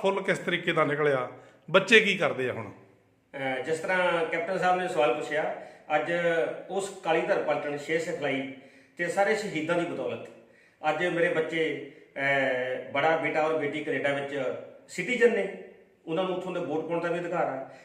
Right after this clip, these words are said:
Speaker 2: ਛੋਟਾ ਬੇਟਾ ਮੇਰਾ ਐਡਵੋਕੇਟ ਆ, ਜੋ ਕਿ ਦਿੱਲੀ ਵਿੱਚ ਮੈਜਿਸਟਰੇਟ ਦੀ ਤਿਆਰੀ ਕਰ ਰਿਹਾ। ਇਹ ਸਾਰਾ ਜੋ ਸਿਹਰਾ ਆ, ਮੈਂ ਖਾਸ ਕਰਕੇ ਸਾਡੇ ਸ਼ਹੀਦਾਂ ਨੂੰ, ਸਾਡੀ ਸ਼ੇਰ ਸਿਖਲਾਈ ਨੂੰ ਤੇ ਸਾਡੇ ਜਿੰਨੇ ਵੀ ਸਾਡੇ ਡਿਫੈਂਸਿਵ ਪਰਿਵਾਰ ਆ ਕਾਲੀ ਧਰ ਪਲਟਣ ਦੇ, ਉਹਨਾਂ ਨੂੰ ਦਿੰਦਾ ਮੈਂ ਸਿਹਰਾ ਜੀ।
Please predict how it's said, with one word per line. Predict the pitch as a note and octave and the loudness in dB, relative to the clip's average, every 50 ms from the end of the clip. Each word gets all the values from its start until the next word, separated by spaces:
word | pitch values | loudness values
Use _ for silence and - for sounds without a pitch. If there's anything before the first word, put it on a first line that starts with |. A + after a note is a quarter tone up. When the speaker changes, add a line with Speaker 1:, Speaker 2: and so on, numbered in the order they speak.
| - - | -16 -8
Speaker 2:
ਛੋਟਾ | - F3+ F3+ G3 | -4 2 2 4
ਬੇਟਾ | G3 G3 F#3+ F#3 | 4 4 2 2
ਮੇਰਾ | F3 E3+ E3+ E3 D#3+ D#3 C#3+ - - - | 2 2 2 2 2 2 2 0 -2 0
ਐਡਵੋਕੇਟ | D3 D3+ D#3+ E3+ E3 - F3+ F3 | 0 2 2 0 0 -2 0 0
ਆ, | F3 | 0
ਜੋ | E3 D#3 D#3 | 0 0 0
ਕਿ | D#3 D#3+ | 0 -2
ਦਿੱਲੀ | - - D3 D3 D#3 D3+ | -4 -4 -4 -4 -4 -2
ਵਿੱਚ | D3 D3 D3+ D3+ C#3+ C#3+ C#3 B2+ A#2+ - - - - - - C#3 | -2 -2 -2 0 0 0 0 0 -2 -4 -6 -12 -16 -14 -6 -2
ਮੈਜਿਸਟਰੇਟ | D#3+ F3+ G3 G3 - G3+ F#3 - | 2 2 2 2 2 -2 -2 -2
ਦੀ | D#3+ D#3 | -4 -6
ਤਿਆਰੀ | - C3+ - A#2+ | -6 -6 -6 -6
ਕਰ | - A#2+ - | -6 -8 -8
ਰਿਹਾ। | - G2 F#2+ - - - - - - | -8 -10 -12 -12 -14 -20 -16 -6 0
ਇਹ | G#3 A3 | 0 0
ਸਾਰਾ | A3 - G#3 A#3 - A#3+ A#3+ A#3 A3+ A3 G#3 G3 - - - - - | 2 2 0 0 2 2 2 2 0 0 0 -2 -4 -6 -10 -12 -10
ਜੋ | E3 E3+ F#3+ G3 G3 G3 G3 | -6 -2 0 2 2 2 2
ਸਿਹਰਾ | F#3+ F#3+ - F3 F#3+ A3 G#3+ F#3 D#3+ - | 0 -2 -2 -2 2 4 4 4 4 2
ਆ, | - - - - - - - - - | 0 -2 -8 -10 -14 -18 -20 -12 -4
ਮੈਂ | D3 E3+ E3+ F3 | -2 0 0 2
ਖਾਸ | F#3 F#3 F3+ | 2 0 2
ਕਰਕੇ | F#3 F#3 - - F3 | 0 0 -2 -2 -2
ਸਾਡੇ | E3 E3+ E3 E3 E3+ | -4 -2 -4 -4 -4
ਸ਼ਹੀਦਾਂ | E3 E3+ E3+ D3 D3+ C#3+ C3+ C#3 C#3+ D3+ | -4 -6 -6 -6 -4 -4 -4 -2 -2 0
ਨੂੰ, | D#3+ D#3+ D#3 - - - - - - - | 0 -2 -4 -6 -10 -14 -16 -20 -20 -14
ਸਾਡੀ | - - F3 F3 E3+ F#3+ | -6 -2 -2 0 0 -2
ਸ਼ੇਰ | - F3+ F3+ F#3 G3 | -4 -4 -4 -4 -4
ਸਿਖਲਾਈ | F#3+ F#3 F3+ E3+ E3 D#3+ D#3+ E3+ | -2 -4 -4 -2 0 0 2 2
ਨੂੰ | E3+ E3 D#3+ D3+ - - - - - - - | 0 0 -2 -4 -4 -8 -12 -16 -16 -10 -6
ਤੇ | F3 E3+ | -4 -2
ਸਾਡੇ | E3 E3 E3+ E3+ F3+ F3+ | 0 2 2 2 2 0
ਜਿੰਨੇ | - - E3+ F#3 F#3+ F#3+ | 0 -2 -2 0 0 0
ਵੀ | F3 F3 | -2 -2
ਸਾਡੇ | - E3 C#3+ C#3+ D#3+ D#3+ D#3+ D3+ D3 - - C#3+ | -2 0 4 6 6 6 6 4 2 -4 -4 -4
ਡਿਫੈਂਸਿਵ | D3 - F#3 G#3 G#3+ G#3+ A3 - | -2 0 0 0 0 0 -2 0
ਪਰਿਵਾਰ | - F3 D#3+ D3+ - E3+ C#3 | 0 2 2 2 2 0 -2
ਆ | C#3 C#3 C3+ - | -2 -2 -4 -6
ਕਾਲੀ | - - D3+ C#3+ C#3+ | -4 -2 -2 -2 0
ਧਰ | C#3+ D3+ | 0 -2
ਪਲਟਣ | C3 A#2+ C3+ B2+ A#2 A#2 | -2 -2 -4 -6 -6 -6
ਦੇ, | A#2 B2+ C3 C3 - - - - - | -6 -6 -6 -8 -10 -14 -14 -8 -4
ਉਹਨਾਂ | G3+ A#3 B3 | 0 4 4
ਨੂੰ | A#3+ - - | 6 6 4
ਦਿੰਦਾ | - C3+ A#2+ | 2 0 0
ਮੈਂ | A2+ A#2 | -2 -4
ਸਿਹਰਾ | - - C3 B2 C#3 | -6 -6 -4 -4 -4
ਜੀ। | - - E3+ | -4 -6 -10